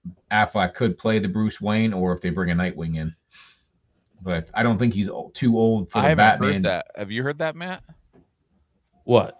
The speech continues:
Speaker 1: Well, Brave and the Bold is gonna be Damian Wayne.
Speaker 3: No, yeah, they're going younger with, with Superman, which, by the way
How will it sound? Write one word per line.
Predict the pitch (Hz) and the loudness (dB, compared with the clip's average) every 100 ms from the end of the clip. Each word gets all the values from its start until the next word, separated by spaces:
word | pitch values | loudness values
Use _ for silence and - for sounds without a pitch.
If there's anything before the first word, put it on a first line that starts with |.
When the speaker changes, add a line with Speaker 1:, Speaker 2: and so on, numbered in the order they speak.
| - | -8
Speaker 1:
Well, | 110 - - | -8 -10 -4
Brave | 117 120 | 2 2
and | 110 | 2
the | 92 | 2
Bold | 117 131 113 | 4 4 4
is | 92 | 0
gonna | 101 | -2
be | 90 101 98 95 - _ | 0 0 0 -2 -4 _
Damian | 107 101 95 90 | -4 -2 0 0
Wayne. | 104 117 90 107 _ _ | 0 0 -2 -6 _ _
Speaker 3:
No, | 147 143 107 | 0 0 2
yeah, | 123 107 | -2 -4
they're | 123 | -2
going | 131 151 127 123 | 2 2 4 0
younger | 123 123 123 | -2 0 2
with, | 113 110 - _ _ - | 2 0 -6 _ _ -10
with | 120 | -10
Superman, | - 127 117 107 104 101 101 _ _ _ - | -6 -8 -4 -4 -4 -6 -8 _ _ _ 2
which, | 165 131 | 4 6
by | 143 165 | 6 6
the | 156 | 8
way | 160 156 120 | 8 8 6